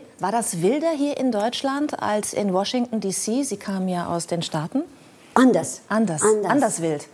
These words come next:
Speaker 2: Anders wild. Aber natürlich in den St-, in den Staaten zu der Zeit, man darf nicht vergessen, das war so eine neue Welle in dem Sinn. Kennedy war Präsident,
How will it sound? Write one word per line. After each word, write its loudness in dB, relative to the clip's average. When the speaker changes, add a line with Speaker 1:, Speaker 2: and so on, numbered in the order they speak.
Speaker 2:
Anders 2
wild. 2
Aber -6
natürlich -2
in 2
den 0
St-, -8
in -4
den -4
Staaten -4
zu 0
der 2
Zeit, 0
man 0
darf 0
nicht -4
vergessen, -2
das -4
war 0
so 0
eine 0
neue 4
Welle 4
in 4
dem 4
Sinn. 2
Kennedy 4
war 2
Präsident, 2